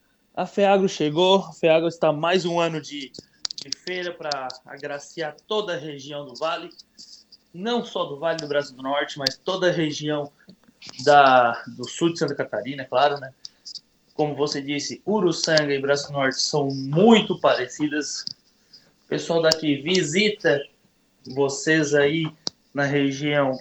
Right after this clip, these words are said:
com suas festas tradicionalistas italiana. E aqui não é diferente. Nós temos o nosso agro, nós temos as nossas,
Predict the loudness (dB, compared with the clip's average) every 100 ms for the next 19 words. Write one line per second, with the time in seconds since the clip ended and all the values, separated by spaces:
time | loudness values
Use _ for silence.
0 | -6 -2 0 -2 -6 _ -20 -10 -8 -8
1 | -4 0 2 2 -2 -4 -4 -4 -10 -12
2 | -14 -10 -6 -6 -4 -2 -2 -4 -8 -8
3 | -8 -8 -12 -14 -2 -2 0 2 4 2
4 | -2 -4 -4 -10 -12 2 4 8 8 8
5 | 6 8 8 8 4 -2 -4 2 2 2
6 | 2 2 2 6 8 8 6 4 2 2
7 | 2 2 2 4 4 2